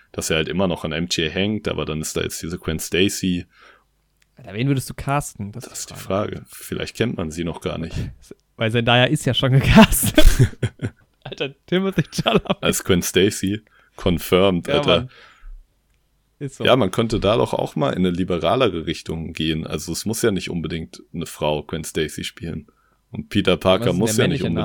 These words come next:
Speaker 1: unbedingt
Speaker 2: von Gwen?
Speaker 1: heterosexuell sein, so.
Speaker 2: Ja, safe. Ja, aber er hatte jetzt zumindest mal eine Liebesbeziehung mit einer Frau, also wahrscheinlich dann
Speaker 1: Ja,
Speaker 2: eher bisexuell.
Speaker 1: aber ist ja cool.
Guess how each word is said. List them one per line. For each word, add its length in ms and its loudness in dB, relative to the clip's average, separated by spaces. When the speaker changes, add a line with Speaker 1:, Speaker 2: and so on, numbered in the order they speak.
Speaker 1:
unbedingt 80 -8
Speaker 2:
von 120 -2
Gwen? 140 -4
Speaker 1:
heterosexuell 580 -8
sein, 300 -6
so. 260 -6
Speaker 2:
Ja, 220 -6
safe. 280 -8
Ja, 100 -8
aber 100 -6
er 80 0
hatte 120 2
jetzt 160 2
zumindest 340 0
mal 80 0
eine 80 0
Liebesbeziehung 540 -2
mit 100 -10
einer 80 -4
Frau, 200 -4
also 200 -6
wahrscheinlich 340 -8
dann 100 -4
Speaker 1:
Ja, 80 -4
Speaker 2:
eher 80 -6
bisexuell. 400 -12
Speaker 1:
aber 80 -6
ist 140 -12
ja 60 -8
cool. 200 -8